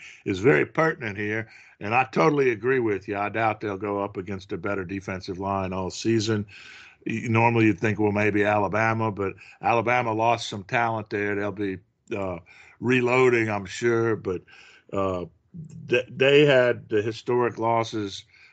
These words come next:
to the N F L this season like L S U did after the twenty nineteen championship season. And as you can see what happened with L S U, it hurts.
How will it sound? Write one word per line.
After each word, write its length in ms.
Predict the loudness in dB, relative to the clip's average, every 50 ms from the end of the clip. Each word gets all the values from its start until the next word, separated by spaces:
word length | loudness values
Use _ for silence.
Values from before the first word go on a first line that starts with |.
| _ _
to 120 | -2 0 2
the 120 | 2 2
N 140 | 2 2 -2
F 180 | -2 -4 -2
L 400 | -2 0 0 0 0 -2 -4 -6 -10 _ _ _ _ _ _ _ _ _ _ _ _ _ _ _ _ _
this 200 | -2 -2 0 0
season 480 | -2 -2 -4 -2 -2 -2 -4 -4 -4 -2
like 260 | 0 0 0 0 0
L 180 | 0 0 2 0
S 160 | -2 -4 -4
U 140 | -6 -6 -4
did 220 | -2 -2 -2 0
after 300 | -2 -4 -4 -6 -10 -10
the 160 | -10 -10 -12 -14 _
twenty 240 | -8 -8 -6 -6 -4
nineteen 480 | -4 -4 -6 -6 -6 -8 -8 -8 -8 -6
championship 760 | -4 -4 -2 -4 -4 -4 -6 -8 -8 -8 -6 -8 -8 -8 -8
season. 460 | -10 -8 -8 -8 -6 -8 -8 -8 -8
And 180 | -6 -8 -8 -10 -12 -20 -20 -20 -16 -6 -2
as 180 | -2 0 0 0
you 80 | -2
can 160 | -2 -4 -6
see 160 | -4 0 2 4
what 160 | 4 4 4
happened 300 | 4 2 0 -2 -2 -2
with 120 | 0 0
L 180 | 0 0 0 -2
S 120 | -2 0
U, 180 | 2 2 2 2 -2 -12 -10 -2 2
it 140 | 2 2
hurts. 540 | 4 4 2 2 0 -2 -6 -12 -18 -18 -18